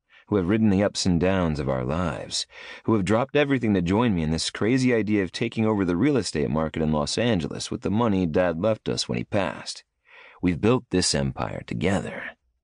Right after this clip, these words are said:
Does it look like I want to gab about it? "No,"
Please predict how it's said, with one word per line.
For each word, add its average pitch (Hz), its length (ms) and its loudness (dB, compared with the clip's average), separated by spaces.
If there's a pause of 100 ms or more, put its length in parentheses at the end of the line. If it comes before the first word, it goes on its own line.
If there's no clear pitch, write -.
(160)
Does 78 160 0
it 65 100 0
look 80 320 0
like 107 200 0
I 104 60 -2
want 107 180 0
to 67 140 -10
gab 80 320 0
about 113 300 0
it? - 220 -6 (840)
"No," 87 440 2